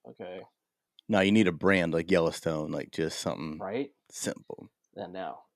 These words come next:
Speaker 1: and now she's like, "Okay, well, I'm just doing a V and a one." I was like, "Let's stick with, like, straight letters and stuff like that. No, let's stay away
Speaker 2: <laughs>
Speaker 1: from,
Speaker 2: Yeah.
Speaker 1: like, curves."
Speaker 2: Roman numeral three, just
Speaker 1: Please.
Speaker 2: <laughs>
Speaker 1: Yeah, like,
Speaker 2: Yeah.
Speaker 1: let's, let's keep it easy for me.
Speaker 2: A dot. Um,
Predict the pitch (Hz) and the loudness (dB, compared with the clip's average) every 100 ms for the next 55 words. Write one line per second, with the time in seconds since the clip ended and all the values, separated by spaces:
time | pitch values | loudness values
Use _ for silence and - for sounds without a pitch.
0 | _ 120 110 113 113 - - 117 113 110 | _ -8 -4 -2 -2 -4 -8 -4 -6 -4
1 | 143 123 117 110 107 117 110 120 104 98 | -6 -2 -2 -2 -4 -4 -4 -4 -4 -6
2 | 101 98 95 90 90 - 127 127 165 - | -8 -8 -8 -12 -14 -10 -10 -6 -6 -2
3 | 214 208 175 110 - - 117 127 135 139 | -2 -2 -6 -4 -4 -2 -4 -2 -2 0
4 | 139 135 113 131 123 127 - 135 - 120 | -2 -4 -8 -8 -8 -10 -6 -8 -6 -4
5 | 117 - 127 - 147 135 131 131 110 107 | -4 -6 -10 -2 0 2 4 2 4 0
6 | - - - 131 117 113 104 104 120 160 | -2 -10 -4 0 0 0 -2 2 10 12
7 | 196 208 190 175 175 165 151 160 147 131 | 12 8 10 12 12 10 10 8 10 10
8 | 101 80 131 117 120 107 120 127 120 131 | 8 6 8 10 6 4 4 4 4 4
9 | - 120 117 104 117 - 110 117 117 - | 6 4 8 8 6 0 0 0 -2 -8
10 | 117 - 139 120 101 110 120 117 113 101 | -10 -2 -2 0 -2 0 0 0 -2 -4
11 | 104 98 98 _ _ _ - - _ - | -4 -6 -10 _ _ _ -16 -16 _ -20
12 | - - - _ - 92 85 92 85 - | -18 -18 -20 _ -6 -2 4 4 4 0
13 | _ 101 95 92 87 | _ 2 4 2 -2